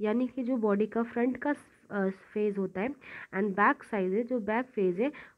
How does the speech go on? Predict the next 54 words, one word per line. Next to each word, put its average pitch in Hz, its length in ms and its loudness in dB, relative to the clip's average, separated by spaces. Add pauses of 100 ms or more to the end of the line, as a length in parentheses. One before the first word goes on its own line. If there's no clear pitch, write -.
वो 254 100 4
दोनों 226 340 4
ही 302 60 2
body 233 320 2
बहुत 247 280 -2
flat 202 560 0
होती 180 200 0
है। 190 60 2
अभी 220 80 0
मैं 254 140 0
इसका 254 220 -6
आपको 247 200 -4
diagram 196 520 -2
बना, 233 200 0
दिखाऊंगी 196 540 -2 (320)
तो 233 60 0
आपको 233 180 0
ज़्यादा 226 160 4
समझ 240 320 0
में 254 80 0
आएगा 220 200 0
कि 339 180 0
flat 214 320 0
यहाँ 220 160 2
पे 233 120 -6
हम 233 140 0
किस 233 320 -6
लिए 208 100 -2
बोल 175 240 -4
रहे 226 160 -2
हैं। 349 120 -6 (360)
flat 226 300 4 (120)
body 196 260 2
structure 233 460 -6
होता 254 260 0
है 339 80 0 (340)
जिसकी 240 280 0
वजह 247 260 4
से 254 180 0
इन्हें 311 160 2
flat 196 400 0
worms 202 420 2
भी 339 120 4
कहा 180 320 -2
जाता 165 320 -6
है। 165 120 -6 (1080)
Mostly 269 500 0
कैसे 269 300 -2
होते 269 280 -2
हैं? 277 100 4
They 233 140 2
are 233 200 2
the 214 280 -4
endoparasaits। 247 800 0